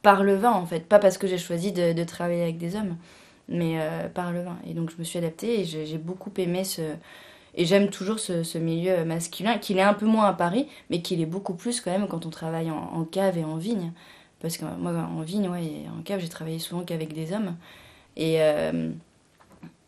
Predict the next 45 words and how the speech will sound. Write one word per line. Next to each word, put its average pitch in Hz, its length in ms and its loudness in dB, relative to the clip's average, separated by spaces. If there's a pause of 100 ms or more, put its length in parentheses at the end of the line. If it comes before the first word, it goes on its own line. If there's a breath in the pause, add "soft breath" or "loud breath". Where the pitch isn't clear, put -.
(120)
et, 175 260 2
euh, 160 320 -2
il 180 100 0
faut 208 160 4
jouer 220 200 8
une 233 100 8
sorte 214 280 4
de 208 100 4
rôle, 269 320 6
parce 196 220 4
qu'au 202 160 2
début, 208 420 0
euh, 190 100 4
surtout 190 300 -4
quand 202 180 -2
t'es, 170 380 -2
quand 180 140 -4
t'es 190 120 0
pas 190 140 4
très 185 200 -2
gros, 202 280 2
ils 214 160 -6
te 170 40 -4
voient 180 120 0
un 175 60 -2
peu 180 120 -6
comme 185 180 -4
une 175 220 -2
médinette, 185 560 -2
et 170 60 -6
cetera. 170 420 -6 (520 loud breath)
Mais, 165 260 0
euh, 170 500 -2 (840 loud breath)
mais 185 120 2
voilà, 185 240 12
tu, 202 220 -4
tu 196 120 -2
joues, 208 300 2
euh, 175 460 8 (100)
tu 180 140 -6
joues 180 160 0
comme 190 260 6
eux. 214 240 6
Tu, 185 240 -4
tu, 170 160 -10